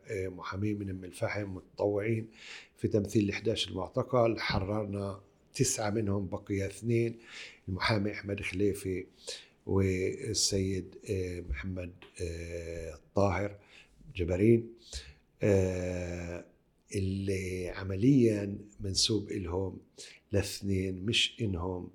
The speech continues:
قاموا باعتداء على الشرطة، مش إنهم قاموا باعتداء على الأماكن العامة،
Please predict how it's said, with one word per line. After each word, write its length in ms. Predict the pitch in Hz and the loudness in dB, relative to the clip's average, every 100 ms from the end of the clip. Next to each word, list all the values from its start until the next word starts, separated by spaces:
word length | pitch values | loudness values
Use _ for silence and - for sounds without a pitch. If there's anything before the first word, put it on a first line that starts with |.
| _ _ _ _ _ | _ _ _ _ _
قاموا 300 | - 101 101 | 2 4 4
باعتداء 480 | 95 90 - 92 92 | 0 -4 -6 -4 -2
على 200 | 85 87 | -2 -2
الشرطة، 420 | 85 - - - - _ _ _ - - - _ | 0 0 -2 -14 -20 _ _ _ -18 -18 -18 _
مش 260 | 110 - 135 | 4 4 2
إنهم 280 | 107 92 95 | 0 0 0
قاموا 500 | - 95 95 95 92 | 0 0 2 0 -2
باعتداء 720 | 95 92 - 90 92 92 - | -4 -4 -8 -4 -2 -4 -6
على 120 | - | -10
الأماكن 460 | 110 87 90 - 85 | -8 -8 -10 -8 -10
العامة، 420 | 85 85 80 - | -10 -10 -12 -18